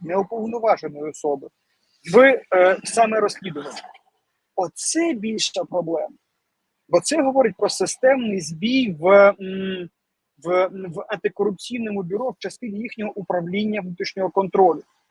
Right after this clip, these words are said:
Той самий з-, ну, це та сама глобальна проблема всередині, яка не спрацювала, коли перший заступник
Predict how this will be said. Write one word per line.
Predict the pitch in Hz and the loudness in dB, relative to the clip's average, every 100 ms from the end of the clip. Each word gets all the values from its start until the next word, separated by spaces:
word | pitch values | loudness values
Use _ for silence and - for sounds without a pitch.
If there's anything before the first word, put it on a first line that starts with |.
| _ _ _ | _ _ _
Той | 185 226 | 4 4
самий | - 311 302 320 | 4 -2 0 -2
з-, | 262 269 | -4 -8
ну, | 180 156 _ 165 | -10 -10 _ -8
це | 190 175 _ _ | -8 -8 _ _
та | 240 254 | 0 2
сама | - 233 233 | 2 2 2
глобальна | 156 175 190 233 254 214 | 2 0 2 4 4 2
проблема | 180 185 208 214 175 | -4 -6 -6 -6 -8
всередині, | - 185 170 165 294 311 180 226 _ _ _ _ _ - | -8 -6 -4 -4 -4 -4 -6 -10 _ _ _ _ _ -2
яка | 190 - 214 | -2 0 0
не | 202 208 | 0 -4
спрацювала, | - 202 - 220 190 165 147 147 165 208 269 _ _ _ _ _ _ | -2 -4 -4 -8 0 2 4 2 0 -4 -6 _ _ _ _ _ _
коли | 180 180 196 226 226 226 - - | -2 0 0 -2 -4 -6 -6 2
перший | 208 208 - 170 | 4 4 -2 -8
заступник | 143 170 - - 233 175 151 139 | -4 -6 -6 -6 -6 -6 -14 -20